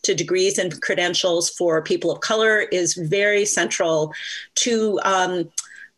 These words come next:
really all discussions of free college, but especially resonant with the version that the president has proposed. And, and the main reason is that the proposal focuses on community college,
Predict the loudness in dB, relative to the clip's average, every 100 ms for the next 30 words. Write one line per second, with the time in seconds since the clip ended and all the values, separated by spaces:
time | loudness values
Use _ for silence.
0 | _ _ _ 0 2 4 4 2 2 2
1 | 2 0 0 -2 -2 -2 -2 0 2 2
2 | 2 2 0 0 -2 0 2 2 2 2
3 | 2 2 4 4 4 2 0 0 0 0
4 | 0 2 4 2 0 -2 0 2 2 2
5 | 2 2 2 2 -2 -2 0 0 0 -2
6 | -2 -2 -4 -6 -4 0 2 2 0 -2
7 | -2 0 0 2 2 4 4 2 2 2
8 | 2 2 2 -2 -4 0 2 2 0 -6
9 | -14 -14 -16 -6 -4 -4 0 0 2 0
10 | 0 0 0 0 0 -2 -2 -2 -2 0
11 | 0 0 -2 -2 0 0 0 -2